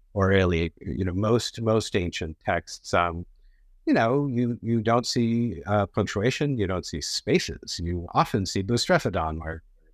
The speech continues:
things are written as the ox plows. I, I, I draw for, when I look at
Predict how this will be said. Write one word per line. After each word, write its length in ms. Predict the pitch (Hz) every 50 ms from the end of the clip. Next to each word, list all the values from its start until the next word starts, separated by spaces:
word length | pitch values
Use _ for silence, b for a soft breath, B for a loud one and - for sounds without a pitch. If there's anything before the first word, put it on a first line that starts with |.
| _
things 180 | - 92 85 80
are 180 | 85 80 78 - _ _ _ _ _ - - -
written 280 | 98 92 65 82 87 80
as 280 | - 98 104 107 -
the 140 | - 101 - -
ox 340 | 98 95 - - - - - -
plows. 500 | - 110 98 98 92 90 87 90 - - _ _ _ _ _ _ _ _ -
I, 320 | 123 135 147 156 139 - - _ _ _
I, 440 | - 117 127 143 156 156 143 127 - _ _ _ _ -
I 180 | 123 143 156
draw 440 | 147 113 107 117 117 127 131 123 117
for, 220 | - - - 113
when 160 | 98 101 - 117
I 80 | 117
look 220 | 107 113 123 - -
at 140 | 101 85